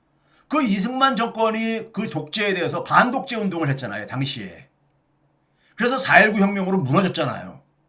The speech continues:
시민혁명으로요. 근데 그 이어서 뭐로 이어졌습니까? 군부 구테타가 일어나죠.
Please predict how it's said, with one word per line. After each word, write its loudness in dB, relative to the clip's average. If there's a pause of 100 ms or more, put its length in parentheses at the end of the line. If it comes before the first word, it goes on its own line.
시민혁명으로요. -4 (1400)
근데 2
그 2 (280)
이어서 2
뭐로 2
이어졌습니까? 0
군부 -4
구테타가 -2
일어나죠. -8